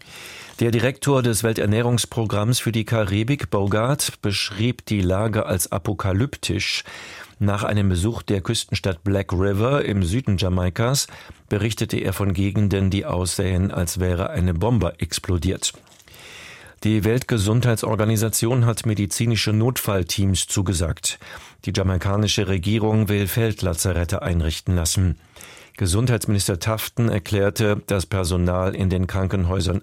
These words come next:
arbeite am Limit und brauche Unterstützung. Der Hurrikan Melissa war mit Windgeschwindigkeiten von dreihundert Kilometern pro Stunde auf den Inselstaat getroffen und später nach Kuba weitergezogen.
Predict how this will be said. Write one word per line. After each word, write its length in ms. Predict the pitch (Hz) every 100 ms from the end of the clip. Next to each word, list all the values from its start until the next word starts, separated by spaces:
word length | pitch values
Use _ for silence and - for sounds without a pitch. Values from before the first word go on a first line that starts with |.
| -
arbeite 460 | 92 90 87 -
am 160 | 90 90
Limit 400 | 117 107 82 87
und 180 | 87 -
brauche 320 | 92 87 -
Unterstützung. 840 | - 92 90 - 87 - 110 147 _ _ _ - - - - - - - - -
Der 100 | 113
Hurrikan 320 | 113 131 131 131
Melissa 460 | 110 131 143 139
war 100 | 120
mit 220 | 117 107
Windgeschwindigkeiten 1000 | 107 143 127 - 117 110 - 107 - 110
von 240 | - 104 95
dreihundert 640 | 92 107 123 120 110 -
Kilometern 640 | 117 104 98 110 110 98 92
pro 260 | 98 104
Stunde 580 | 104 - 101 117 120 113 - -
auf 240 | 98 87
den 180 | 98 92
Inselstaat 600 | 104 104 98 - 101 -
getroffen 400 | - 110 110 -
und 120 | -
später 380 | - 104 98 101
nach 220 | 98 98
Kuba 400 | - 160 98 85
weitergezogen. 880 | 82 82 90 85 - 101 95 90 82